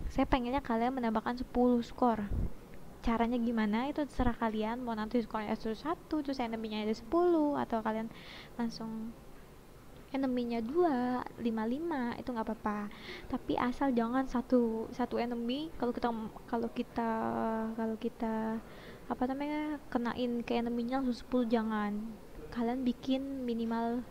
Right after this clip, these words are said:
dua ya untuk eneminya. Eh, sekian dari saya, kurang lebihnya mohon maaf. Kalau kalian mau tanya-tanya, silakan aja,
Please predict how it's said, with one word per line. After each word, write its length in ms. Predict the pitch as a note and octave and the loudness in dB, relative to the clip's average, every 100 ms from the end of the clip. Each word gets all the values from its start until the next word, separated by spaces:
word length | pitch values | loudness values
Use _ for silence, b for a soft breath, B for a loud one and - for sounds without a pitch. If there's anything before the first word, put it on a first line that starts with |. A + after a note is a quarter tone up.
| - | -8
dua 320 | - A3+ A3 - | 0 4 4 4
ya 240 | A3 A3+ - B B B - | 0 -2 -4 B B B -8
untuk 200 | A3+ - | -6 -4
eneminya. 640 | A3+ A3+ A3 G#3+ G#3+ G3+ G#3+ - B B B B - - | -4 -2 0 2 2 2 0 -6 B B B B -18 -8
Eh, 720 | B3 A3+ A3+ A3 A3+ A3 A3 A3+ A3 | -2 0 0 -2 -2 -2 -2 -4 -2
sekian 400 | B3+ - D4 C#4+ | 0 0 2 2
dari 320 | D4 B3+ B3+ B3+ | 6 6 6 4
saya, 560 | A3+ A3 A3+ C#4 E4+ G4+ | 2 4 4 4 2 0
kurang 320 | - A#3+ A#3 | -4 -2 0
lebihnya 320 | A3+ A3 A3+ | 0 0 0
mohon 240 | A3+ A3 G#3+ | 0 -2 0
maaf. 480 | - A#3 C#4 E4 - | -2 -2 -2 -6 -6
Kalau 160 | A#3+ A3+ | -2 -2
kalian 400 | - B3+ F4 F#4 | 2 2 2 0
mau 320 | E4+ C#4 C4+ | 0 0 0
tanya-tanya, 640 | B3 A#3 A#3+ A3+ A3 A#3 C#4+ | 0 0 0 0 2 0 2
silakan 480 | B3+ A#3 A#3 A3+ | 2 2 -2 -2
aja, 480 | G#3 A3+ A#3 C4+ D4+ | 0 0 2 0 -2